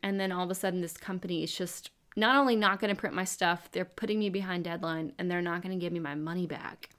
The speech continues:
So I ended up putting a note on LinkedIn, and I tagged the company that basically was,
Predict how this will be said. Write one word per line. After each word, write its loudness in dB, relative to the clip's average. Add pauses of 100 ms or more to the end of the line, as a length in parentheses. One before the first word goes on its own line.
(960)
So 4
I 2
ended 4
up 0
putting -2
a 0
note 0
on -2
LinkedIn, -2 (1200)
and 2 (300)
I 4 (380)
tagged 4
the 6
company -2
that 0
basically -2
was, -2